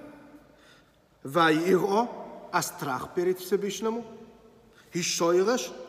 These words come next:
лешаса лойсаса». Она корень и причина, и мотивация не нарушать заповеди, запрещающие.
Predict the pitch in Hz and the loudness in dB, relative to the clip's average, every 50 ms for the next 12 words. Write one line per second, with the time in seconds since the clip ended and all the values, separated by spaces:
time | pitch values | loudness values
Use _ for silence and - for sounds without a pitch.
0 | - - 160 165 151 - 160 135 - - - 139 131 151 196 220 - - - - | -8 -4 -4 -4 -2 -2 -4 -6 -6 -6 -4 -4 -2 -2 -4 -6 -10 -16 -20 -20
1 | - - - 226 320 339 285 - - 233 - - 226 196 - - - - - - | -18 -10 -4 0 2 4 4 4 2 -2 -4 -4 -8 -8 -10 -12 -18 -20 -20 -20
2 | - - - - - _ _ _ _ - 156 156 170 196 190 - - - 175 180 | -20 -20 -20 -20 -20 _ _ _ _ -6 -4 -2 0 0 0 0 2 2 4 4
3 | 185 190 233 269 262 - - - - - - - - - - - 233 214 - - | 6 4 4 2 -2 -4 -8 -12 -14 -16 -16 -18 -20 -20 -10 -4 -4 -4 0 0
4 | 208 190 160 - - - 151 147 170 185 185 185 170 170 156 - 151 120 - 120 | -2 -2 -2 -4 -4 -2 -2 -2 0 0 0 0 0 -2 -2 -4 -6 -10 -8 -8
5 | 120 117 117 - - - 175 196 202 - - - - - - - - - 160 180 | -8 -8 -8 -8 -6 -6 -6 -6 -8 -10 -18 -20 -20 -20 -20 -16 -10 -6 -2 0
6 | 196 208 240 285 330 320 302 269 247 226 208 190 185 175 160 - - 175 147 139 | 0 2 6 6 8 8 8 8 8 8 8 8 6 4 4 2 0 0 0 0
7 | - - - - 151 139 - - 139 120 110 123 113 120 113 107 - - - 147 | -2 -4 -4 -2 -2 -2 -2 -4 -8 -8 -8 -8 -8 -8 -8 -8 -8 -8 -6 -4
8 | 147 135 - - 117 117 110 101 - - - 92 85 | -4 -4 -4 -4 -6 -6 -8 -8 -10 -12 -14 -14 -16